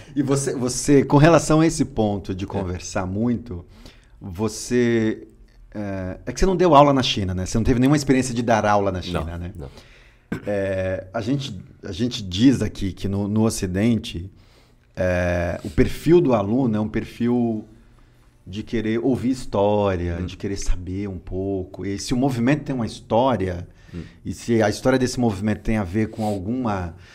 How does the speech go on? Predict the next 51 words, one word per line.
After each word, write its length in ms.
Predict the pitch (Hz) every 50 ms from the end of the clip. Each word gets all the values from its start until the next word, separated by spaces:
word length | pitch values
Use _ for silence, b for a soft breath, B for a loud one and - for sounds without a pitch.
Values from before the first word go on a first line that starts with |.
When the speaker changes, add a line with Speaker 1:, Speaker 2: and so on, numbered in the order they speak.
| b b b
Speaker 1:
dinastia 760 | 101 95 113 120 110 - - - - - - 127 131 120 110 104
ou 100 | 101 104
com 220 | - - 120 123
algum 300 | 123 120 107 104 131 143
ser 240 | 135 - - 143 127
mitológico, 640 | 127 131 123 131 110 104 113 131 139 139 139 - -
aí 220 | 117 120 170 180 165
que, 300 | - - - - - b b b b b b
aí 140 | - 135 151
que 100 | - 190
os 80 | -
três 240 | - 185 185 190 151
minutos 320 | 151 151 156 175 185 170 156
viram 220 | 165 180 170 165
meia 280 | 156 156 165 160 147 131
hora 280 | 117 117 131 143 110
Speaker 2:
É, 140 | 113 113 107
exatamente. 540 | 101 95 101 107 110 - - 113 - 95 90
Speaker 1:
facilmente. 680 | 87 87 - 160 135 120 117 107 101 92 - - 95 87
Speaker 2:
É, 160 | - 104 104 -
é 120 | 113 117 131
isso 160 | 135 135 -
que 300 | - - 143 131 120 110
acontece 480 | 101 110 110 120 104 - 107 101 - -
lá. 240 | 92 92 87 87 85 -
Speaker 1:
<laughs> 380 | - - - 131 117 - - B B B B B B B B -
E, 220 | - 151 160 151 135
e 40 |
aí 160 | 139 147 160 156
com, 260 | - 180 175 160 147
com, 420 | - 147 147 143 139 135 135 127
com 120 | 127 143 147
os 100 | 147 143
teus 240 | - 160 151 131
alunos 220 | 143 143 160 170 156
eu 60 | 151
tô 100 | 151 151
entendendo 360 | 139 139 143 135 131 143 147
que 120 | 147 - 147
Speaker 2:
É. 20 |
Speaker 1:
você 280 | 160 160 - 175 185 196 190 151
é 100 | 180 175
de 120 | 156 143 185
um 40 | 185
campo 300 | 180 185 185 185 190 180
mais 200 | 180 208 214 -
prático, 560 | - 269 247 175 120 - - - - 104 101
né? 200 | 104 104 110 113 110
Você 140 | - 107
Speaker 2:
Sim. 40 | 107
Speaker 1:
não, 240 | 113 123 139 131